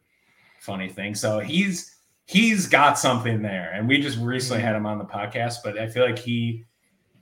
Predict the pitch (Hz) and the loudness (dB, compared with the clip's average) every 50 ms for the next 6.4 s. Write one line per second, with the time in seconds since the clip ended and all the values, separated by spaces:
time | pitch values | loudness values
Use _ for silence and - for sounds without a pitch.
0 | _ - 131 139 165 175 170 151 123 135 135 139 143 147 147 143 143 139 - - | _ 6 8 8 8 8 8 4 4 6 6 8 8 8 6 4 2 0 -6 -10
1 | - _ _ _ _ _ _ _ _ _ _ _ _ _ - - - 143 143 - | -14 _ _ _ _ _ _ _ _ _ _ _ _ _ -10 -2 0 0 0 0
2 | 139 117 - 127 127 131 135 131 131 123 120 123 123 120 117 113 113 - - 113 | -2 -2 -2 0 0 0 0 -2 -2 -2 -2 -2 -2 -2 -2 -2 -2 -4 -2 -2
3 | 117 127 127 117 107 110 - - 113 113 113 120 110 104 - 113 113 110 104 98 | -2 -2 -2 -2 -4 -6 -4 -4 -4 -2 -2 -2 -2 -2 -2 -4 -4 -4 -6 -6
4 | 98 104 98 - - 113 104 98 101 95 92 - 107 110 98 95 101 95 - 104 | -8 -8 -10 -10 -10 -10 -10 -10 -10 -10 -10 -10 -10 -10 -10 -10 -10 -12 -14 -14
5 | - - 98 95 - 92 90 - - 110 98 90 85 - - 87 87 - 90 92 | -16 -16 -16 -14 -14 -16 -18 -16 -12 -12 -10 -10 -12 -12 -14 -16 -16 -14 -12 -12
6 | 92 87 - - - 92 85 82 | -12 -12 -12 -14 -14 -12 -12 -12